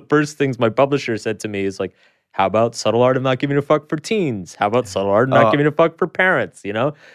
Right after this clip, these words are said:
Speaker 1: Uh, I was like, "No, no, I'm not gonna do"
Speaker 2: Good for you.
Speaker 1: Yeah, I, I don't want, I'm still young. I've got a lot of books in me. Like, I don't wanna get pigeonholed into, into this brand.
Speaker 2: So all you kept was the fucked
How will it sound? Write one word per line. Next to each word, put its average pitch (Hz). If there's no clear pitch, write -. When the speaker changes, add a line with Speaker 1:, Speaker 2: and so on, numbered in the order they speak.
Speaker 1:
Uh, 117
I 135
was 127
like, 117
"No, 101
no, 95
I'm 101
not 107
gonna 104
do" 98
Speaker 2:
Good 139
for 185
you. 131
Speaker 1:
Yeah, 120
I, 123
I 131
don't 123
want, 110
I'm 139
still 139
young. 120
I've 107
got 110
a 101
lot 110
of 104
books 110
in 104
me. 98
Like, 92
I 120
don't 131
wanna 113
get 104
pigeonholed 98
into, 101
into 117
this 98
brand. 95
Speaker 2:
So 147
all 151
you 147
kept 131
was 117
the 113
fucked 107